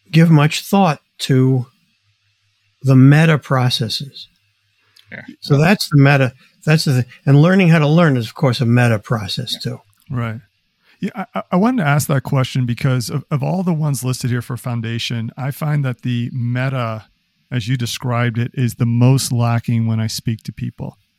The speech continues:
Speaker 3: And
Speaker 1: Yes.
Speaker 3: my, my observation is that, um, the circle,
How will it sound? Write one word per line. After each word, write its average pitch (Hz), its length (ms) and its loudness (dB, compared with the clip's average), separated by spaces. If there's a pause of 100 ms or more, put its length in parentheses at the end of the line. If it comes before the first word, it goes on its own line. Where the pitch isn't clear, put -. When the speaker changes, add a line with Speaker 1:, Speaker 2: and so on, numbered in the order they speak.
(140)
Speaker 3:
And 127 300 -2
Speaker 1:
Yes. 127 260 2
Speaker 3:
my, 143 200 -8
my 147 320 -4
observation 135 640 -6
is 117 180 -6
that, 117 300 -4 (120)
um, 117 420 -2 (520)
the 120 100 -2
circle, 143 600 -6